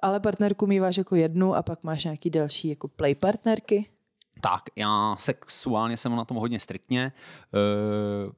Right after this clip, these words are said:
Speaker 2: pohlavní styk mám vždycky jenom s jednou osobou. A to je nějaká partnerka nebo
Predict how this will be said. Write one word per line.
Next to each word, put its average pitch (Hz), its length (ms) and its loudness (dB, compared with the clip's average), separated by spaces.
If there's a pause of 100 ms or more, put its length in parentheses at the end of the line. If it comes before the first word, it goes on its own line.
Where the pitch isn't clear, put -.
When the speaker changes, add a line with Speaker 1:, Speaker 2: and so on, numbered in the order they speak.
(600)
Speaker 2:
pohlavní 127 420 0
styk - 440 0 (120)
mám 101 220 0 (160)
vždycky 101 380 -6
jenom 104 200 -2
s 101 40 -8
jednou 101 220 -2
osobou. 92 440 -8 (420)
A 101 80 -4
to 110 120 -2
je 95 260 -2
nějaká 98 240 -12
partnerka 104 580 -4
nebo 98 280 -4